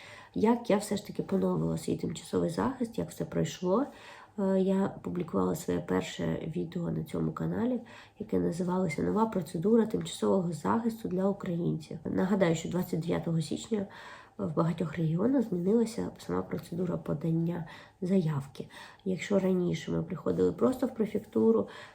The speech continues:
чекали своєї черги, заходили з пакетом документів, то наразі треба онлайн попередньо заповнити заявку. Багатьох це лякало. Коротше, ось тут, як все покроково зробити.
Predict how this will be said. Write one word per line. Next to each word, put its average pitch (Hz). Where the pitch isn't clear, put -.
чекали 202
своєї 180
черги, 190
заходили 165
з -
пакетом 82
документів, 190
то 214
наразі 233
треба 220
онлайн 185
попередньо 214
заповнити 185
заявку. 156
Багатьох 202
це 170
лякало. 262
Коротше, 185
ось 185
тут, 262
як 254
все 214
покроково 185
зробити. 147